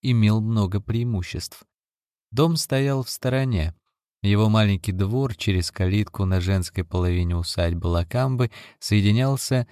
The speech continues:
с личным подворьем предводителя. Путь к реке вел через главный двор, где всегда было полно вооруженных людей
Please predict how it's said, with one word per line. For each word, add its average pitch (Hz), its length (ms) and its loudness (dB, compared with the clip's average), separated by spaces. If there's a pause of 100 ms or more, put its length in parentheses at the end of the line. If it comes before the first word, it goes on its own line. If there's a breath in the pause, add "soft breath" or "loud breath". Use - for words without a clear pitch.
(140 soft breath)
с - 200 -4
личным 113 520 0
подворьем 101 720 0
предводителя. 104 920 -4 (520)
Путь 147 220 -2
к - 80 -4
реке 123 420 0
вел 92 300 2
через 92 340 -2
главный 90 460 0
двор, 127 420 -2 (300 loud breath)
где 95 200 0
всегда 101 460 -2
было 107 240 2
полно 95 540 2
вооруженных 98 760 0
людей 107 560 0